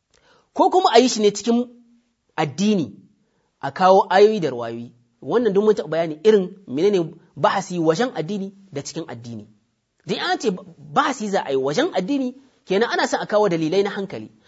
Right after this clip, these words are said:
Amma duk in an ce za a yi bayani cikin addini, kenan dalilai daga cikin addini za a kawo su ayoyi da ruwayoyi. To nan wurin, bahasi cikin abin da ya shahi wajen addini,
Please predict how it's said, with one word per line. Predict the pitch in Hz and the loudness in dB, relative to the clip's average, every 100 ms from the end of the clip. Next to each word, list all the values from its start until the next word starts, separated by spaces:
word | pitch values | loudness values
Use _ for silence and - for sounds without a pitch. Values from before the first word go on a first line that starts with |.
| _ - | _ -10
Amma | 143 185 | -4 -2
duk | 185 | -2
in | 262 262 | -4 -2
an | 285 | -4
ce | 220 294 | -4 -4
za | 208 214 | -4 -4
a | |
yi | 180 | -2
bayani | 160 160 143 - _ _ _ _ _ _ _ | -2 -2 -6 -10 _ _ _ _ _ _ _
cikin | - 302 330 302 | -4 0 0 0
addini, | 175 165 214 180 180 _ _ _ | -4 -2 -4 -4 -10 _ _ _
kenan | 165 170 208 214 - _ _ - | -2 0 0 -2 -10 _ _ -6
dalilai | 180 180 185 214 254 - - | -2 0 4 4 2 -4 -8
daga | 165 - | -6 -6
cikin | - 285 | -6 -10
addini | 151 170 143 | -8 -6 -6
za | 135 | -6
a | |
kawo | 120 135 | -8 -8
su | 135 151 | -8 -12
ayoyi | 156 214 226 240 | -8 -8 -8 -8
da | 180 | -8
ruwayoyi. | 113 110 107 107 107 _ _ _ _ _ _ _ _ _ _ | -10 -12 -14 -16 -18 _ _ _ _ _ _ _ _ _ _
To | - 254 | -2 2
nan | 466 349 | 4 6
wurin, | 247 180 - - _ _ _ _ _ _ _ _ _ _ _ _ _ _ | 4 2 -6 -20 _ _ _ _ _ _ _ _ _ _ _ _ _ _
bahasi | - 277 320 208 185 180 _ _ _ | -2 2 2 0 -6 -8 _ _ _
cikin | - 294 349 | -8 -8 -4
abin | 170 240 190 | -2 0 0
da | |
ya | 175 | -2
shahi | 165 151 | -2 -4
wajen | 151 147 202 | -4 -4 -8
addini, | 139 151 175 | -10 -8 -6